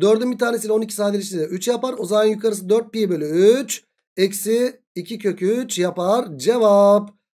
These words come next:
Evet. Cevabımız ne yaptı o zaman? Denizli yaptı yedinci soruda. Geldik sekize. Ne diyor? Şekildeki birim kareler üzerinden motif çeyrek çember yaylarından oluşmuştur. Arkadaş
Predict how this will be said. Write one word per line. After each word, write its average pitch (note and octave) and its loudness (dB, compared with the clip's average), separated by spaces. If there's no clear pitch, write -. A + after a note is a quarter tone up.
Evet. F#3 0
Cevabımız F#3 -2
ne D3+ -4
yaptı G3+ -2
o D#3+ -4
zaman? E3+ -6
Denizli D3+ -2
yaptı G#3 -2
yedinci D#3 -4
soruda. A2+ -14
Geldik A#3+ 2
sekize. A3 0
Ne A3 -6
diyor? A3+ 0
Şekildeki A#3+ -6
birim B3 -6
kareler G#3+ 2
üzerinden F3+ -4
motif A3 -4
çeyrek A#3+ 0
çember G#3+ 0
yaylarından G3+ 0
oluşmuştur. G3+ -4
Arkadaş G3+ -2